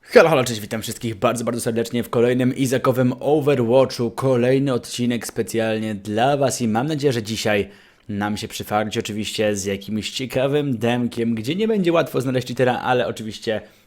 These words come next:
mam nadzieję, że cheatera dzisiaj złapiemy. No, także trzymajcie kciuki, żeby dzisiaj się nam poszczęściła, bo, e, ostatnio gram w Face City i tych cheaterów jest sporo. Mm, także nie tylko na matchmakingach, ale nawet na Face City się zdarzają, e, goście, którzy haksują.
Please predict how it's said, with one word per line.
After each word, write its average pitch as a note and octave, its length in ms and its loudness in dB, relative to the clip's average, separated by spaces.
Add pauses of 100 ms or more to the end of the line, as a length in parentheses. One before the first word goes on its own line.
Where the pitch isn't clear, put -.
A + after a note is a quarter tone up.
(120)
mam G#2+ 300 -4
nadzieję, B2+ 200 2
że G#2 60 0
cheatera A2 240 -2
dzisiaj G2+ 180 -2
złapiemy. A2 440 0 (380)
No, G#2+ 80 -6
także G#2 240 -4
trzymajcie A#2 360 -2
kciuki, A2+ 340 -4 (240)
żeby G2+ 220 -4
dzisiaj G#2 200 -2
się G#2+ 80 -6
nam G#2 160 -2
poszczęściła, G#2+ 640 0
bo, G#2 260 2 (340)
e, A2 160 2
ostatnio C3 480 0
gram D3 240 2
w - 20 -10
Face D3 140 0
City D#3+ 140 -2
i D#3 60 -2
tych D#3 140 -6
cheaterów E3 300 -4
jest D#3+ 160 -6
sporo. A#2 520 2 (260)
Mm, A2 220 0
także A2+ 280 0
nie B2 100 0
tylko C#3 180 -2
na C3 60 2
matchmakingach, B2+ 680 0
ale B2 120 2
nawet C3 280 0
na B2+ 80 -4
Face C#3+ 160 -6
City F#3 160 -2
się B2+ 100 -4
zdarzają, G#2+ 440 0 (300)
e, G#2+ 140 -2
goście, G#2+ 280 -2
którzy G2+ 200 -4
haksują. G2+ 500 -2